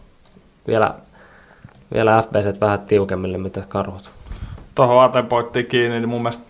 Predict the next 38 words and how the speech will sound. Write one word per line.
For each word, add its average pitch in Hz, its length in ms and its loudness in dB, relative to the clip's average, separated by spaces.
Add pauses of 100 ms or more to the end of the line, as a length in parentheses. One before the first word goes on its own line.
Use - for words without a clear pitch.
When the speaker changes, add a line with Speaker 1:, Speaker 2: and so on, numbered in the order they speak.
(120)
Speaker 2:
erittäin 135 460 4
mielenkiintoinen 120 640 2
tässä 117 240 0
sarjassa 113 360 2
on 113 100 0
nimenomaan 117 560 2
toi, 104 200 -2
niinku, 101 240 -10
tavallaan 107 340 -6
kumpi 110 300 -4
joukkue 107 420 0 (800)
ha-, 131 180 2
lähtee, 139 300 2
niinku, 135 140 -2
hallitsemaan 127 600 2
peliä 117 260 0
pallolla, 110 420 0
kumpi, 113 500 -6
kummalla 117 360 0
on 110 80 2
enemmän 107 320 0
pallohallintaa. 104 920 0
Et 104 100 -8
näen, 107 220 -2
että 113 360 0
M-team 110 340 0
on 107 80 -2
varmaan 104 360 0
ollut 110 140 -4
Divarin, 107 380 0
niinku, 101 180 -10
paras, 107 440 0 (640)
paras 117 320 4
joukkue 110 320 -4
pallolla 107 520 2
tällä 101 280 -4
kaudella 101 540 -2
ja 98 220 -2